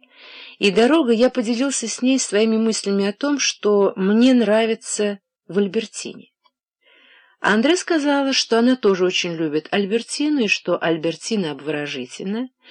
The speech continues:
и всё же мои восторги, как видно, не доставили ей удовольствия. Тропинка спускалась в низину,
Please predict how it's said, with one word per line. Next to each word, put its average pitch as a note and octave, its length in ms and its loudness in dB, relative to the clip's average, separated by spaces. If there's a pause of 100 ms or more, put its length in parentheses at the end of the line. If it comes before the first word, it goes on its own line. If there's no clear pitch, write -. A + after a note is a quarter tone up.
(180)
и G#3+ 120 2
всё B3+ 240 4
же F#3+ 120 -2
мои D#3 220 -2
восторги, C4 640 -2
как B3+ 240 -4
видно, A3 500 -2 (140)
не G#3+ 240 2
доставили F#3+ 680 -2
ей D3+ 280 -4
удовольствия. - 760 -10 (1000)
Тропинка F#3+ 720 0
спускалась - 720 -4
в D#3+ 60 -8
низину, E3+ 520 -2